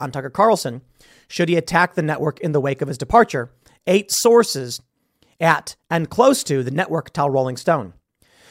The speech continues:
When Fox announced Carlson's departure on Monday, the network presented the separation as amicable, but according to one former on-air Fox personality,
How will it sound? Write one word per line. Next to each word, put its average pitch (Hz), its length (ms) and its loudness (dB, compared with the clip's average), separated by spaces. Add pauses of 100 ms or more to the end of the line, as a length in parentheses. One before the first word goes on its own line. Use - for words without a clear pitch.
(560)
When 180 140 2
Fox 240 380 4
announced 220 380 4
Carlson's 180 360 4
departure 156 380 2
on 135 100 0
Monday, 143 380 -2 (440)
the 135 60 -6
network 220 380 2
presented 190 540 2
the 175 80 0
separation 156 580 2
as 147 180 -4
amicable, 160 400 0
but 143 120 -2
according 196 380 2
to 185 100 2
one 175 240 2
former 160 340 2
on-air 147 340 0
Fox 131 300 -2
personality, 147 680 -4